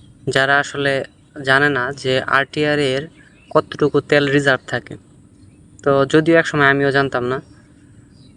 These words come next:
পরবর্তীতে আমি গাড়ি কেনার পরে আসলে জানতে পারছি যে আসলে কতটুকু তেল থাকে। আর এটা না জানলে আসলে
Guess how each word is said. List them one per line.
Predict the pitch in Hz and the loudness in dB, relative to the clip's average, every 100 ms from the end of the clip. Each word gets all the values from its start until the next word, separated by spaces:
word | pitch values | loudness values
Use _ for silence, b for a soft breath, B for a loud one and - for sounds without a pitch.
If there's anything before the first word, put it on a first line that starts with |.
| - | 0
পরবর্তীতে | 143 143 139 - | 2 2 0 0
আমি | 139 135 131 131 127 156 | 2 2 0 -2 -4 -4
গাড়ি | 139 135 131 | -2 -2 -2
কেনার | 143 143 | -4 -4
পরে | 139 143 | -2 -2
আসলে | 131 127 127 127 | -2 -4 -4 -2
জানতে | 135 135 139 | -2 -2 -2
পারছি | 135 - 127 - | -4 -4 -8 -6
যে | 131 123 | -2 -2
আসলে | - 123 127 | -2 -6 -4
কতটুকু | 143 - 131 127 | -4 -2 -2 0
তেল | 139 139 | 0 0
থাকে। | - 120 131 - B B B B B - | -4 -6 -8 -10 B B B B B -8
আর | 143 135 127 123 - | 0 2 2 0 -2
এটা | - 139 | 0 2
না | 135 139 | 4 2
জানলে | 147 151 143 | 2 0 0
আসলে | 135 - 135 135 | 0 -2 -4 -2